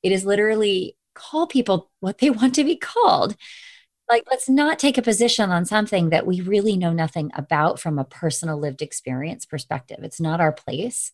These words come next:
What we need to be listening for as inclusive leaders is,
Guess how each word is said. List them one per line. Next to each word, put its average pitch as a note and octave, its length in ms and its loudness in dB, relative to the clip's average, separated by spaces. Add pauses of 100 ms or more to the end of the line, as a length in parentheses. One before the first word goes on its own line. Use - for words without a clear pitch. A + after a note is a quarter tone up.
What F3+ 200 2
we F3 120 6
need F#3 200 4
to G3+ 80 -8
be G3 100 0
listening F3 560 2
for D3 420 4
as D3 160 4
inclusive C#3+ 460 -4
leaders C3+ 400 -4
is, B2+ 120 -12